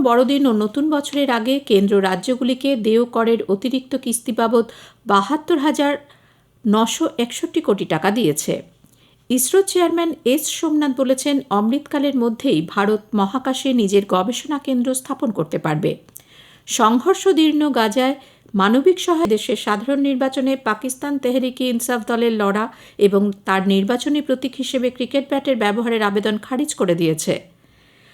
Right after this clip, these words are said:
মুম্বাইয়ের ওয়াংখেড়ে স্টেডিয়ামে মহিলাদের একমাত্র টেস্টের দ্বিতীয় দিনের শেষে ভারত অস্ট্রেলিয়ার বিরুদ্ধে প্রথম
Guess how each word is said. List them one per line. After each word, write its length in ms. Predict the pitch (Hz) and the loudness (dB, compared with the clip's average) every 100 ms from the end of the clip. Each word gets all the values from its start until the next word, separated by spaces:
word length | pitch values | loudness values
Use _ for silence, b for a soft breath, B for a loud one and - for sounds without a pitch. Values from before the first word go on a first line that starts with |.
| b 202 | b 2
মুম্বাইয়ের 540 | 233 269 359 403 392 | 4 6 8 8 6
ওয়াংখেড়ে 480 | 233 233 269 - 381 | 4 2 2 2 0
স্টেডিয়ামে 500 | 359 294 285 302 311 339 | 0 0 2 2 2 0
মহিলাদের 480 | 226 233 226 220 | 2 2 2 2
একমাত্র 400 | 202 202 262 285 330 | 0 0 -2 -2 -4
টেস্টের 400 | 320 285 - 240 | -4 -4 -2 -2
দ্বিতীয় 260 | 220 214 269 | -2 -4 -4
দিনের 260 | 262 254 254 | -2 -2 -2
শেষে 220 | 247 269 | -4 -2
ভারত 300 | 254 208 190 190 | -2 0 0 -2
অস্ট্রেলিয়ার 560 | 196 - 277 302 277 | -6 -4 0 0 0
বিরুদ্ধে 320 | 285 277 247 269 269 B B - | -2 -2 0 0 -2 B B 2
প্রথম 320 | 247 254 | 2 4